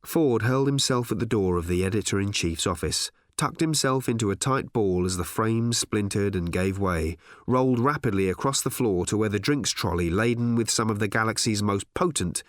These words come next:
and expensive beverages habitually stood, seized hold of the trolley and, using it to give himself cover, trundled it and himself across the main exposed part of the office floor to where the valuable and extremely rude statue of Leda and the octopus stood,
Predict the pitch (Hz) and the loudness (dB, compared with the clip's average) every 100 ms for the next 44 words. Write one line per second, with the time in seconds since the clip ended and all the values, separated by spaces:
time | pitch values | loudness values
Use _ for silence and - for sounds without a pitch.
0 | - - 98 101 - - 147 127 107 98 | -12 -4 -2 0 0 0 0 0 -2 0
1 | 127 107 92 87 87 82 98 117 - 92 | -2 0 -2 0 -2 -2 -2 -2 0 0
2 | 92 - 127 92 - - - - _ - | 0 0 0 0 -4 -14 -20 -20 _ 0
3 | - 185 196 160 165 160 151 147 147 101 | 2 4 2 2 2 2 2 0 2 2
4 | 85 80 - _ - 127 127 123 127 170 | 0 -2 -10 _ -2 0 2 2 2 2
5 | 160 156 135 135 135 127 127 117 - 160 | 2 0 2 2 2 2 2 0 0 -2
6 | 110 85 - - - - 160 139 123 120 | 0 -2 -6 -16 -18 -4 0 2 2 2
7 | 160 - - 143 165 151 127 104 98 - | 0 -2 -2 0 0 2 2 2 0 -2
8 | 117 - 104 110 135 147 147 - - 135 | 0 0 0 2 2 2 0 -2 0 0
9 | 139 135 131 123 113 113 117 151 139 - | 0 0 0 2 0 0 0 0 -2 0
10 | 117 90 - - - - - 113 110 101 | 0 0 -4 -10 -20 -6 -2 0 0 0
11 | 120 143 143 143 139 - 120 - - 170 | 0 2 2 2 2 0 -2 -2 0 0
12 | 147 117 135 180 170 - 151 139 - 123 | 2 2 2 2 2 0 0 -2 0 0
13 | 107 135 156 107 92 - 113 120 131 - | 2 2 2 2 2 0 2 2 0 -2
14 | 98 90 82 - - 82 - | -4 -2 -2 0 0 -2 -4